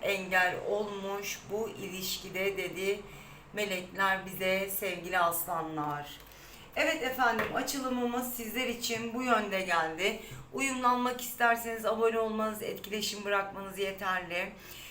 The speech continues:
Kolektife şifa olsun, uyanları alın,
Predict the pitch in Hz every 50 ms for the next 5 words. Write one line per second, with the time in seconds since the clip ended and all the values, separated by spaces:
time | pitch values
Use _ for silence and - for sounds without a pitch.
0 | - - - - 262 262 262 277 269 - - 262 254 - - 262 269 262 - -
1 | 240 - - 254 262 262 254 240 220 220 - - 214 220 214 214 240 247 226 220
2 | 220 220 220 214 214 202 202 117 98 156 196 196 196 196 196